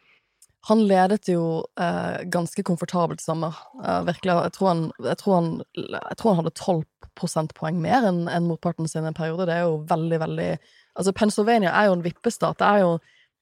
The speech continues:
en stat som for eksempel var helt avgjørende for Trump når han vant i tjue seksten, og som var helt avgjørende for Biden da han vant i tjue tjue. Og det at Biden vant tilbake staten i tjue tjue, har gitt demokratene et håp om at her kan vi vinne igjen. Eh,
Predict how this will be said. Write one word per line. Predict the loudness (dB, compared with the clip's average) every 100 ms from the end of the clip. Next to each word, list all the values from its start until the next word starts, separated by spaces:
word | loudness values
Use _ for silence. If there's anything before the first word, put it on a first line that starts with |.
| _ -2
en | -2
stat | 0 2 2 0
som | -2 -2 -2 -6 -10 _ _ _ _ _ _ _ -18 -2
for | 2
eksempel | 4 4
var | 2
helt | 2 4
avgjørende | 4 4 0 -2
for | -4
Trump | -2 -2 -2
når | -2
han |
vant | -2 -2
i | -4
tjue | -4 -2
seksten, | -2 -2 -2 -4 -4 _ _
og | -2
som | 2
var | 2
helt | 0 _ 0
avgjørende | 4 4 4 0 0 -2 -2
for | 0 2 0
Biden | -2 2 2 0 -4
da |
han | -4
vant | -2 -4 -4
i | -6
tjue | -6 -6
tjue. | -6 -4 -6 -8 _ -20 -20 _
Og | 4
det | 4
at | 6
Biden | 6 6 4 4
vant | 4 2
tilbake | -2 2 2 2 0 -2
staten | 2 0 -2
i |
tjue | -4 -4
tjue, | -2 0 2
har | 4
gitt | 2 -2 _ -8
demokratene | -4 -4 -2 -4 -4 -4
et |
håp | -4 -2
om | -8
at | -6
her | -6
kan | -4
vi | -4
vinne | -2 -2 0
igjen. | 2 2 0 _ _ _ -4
Eh, | 0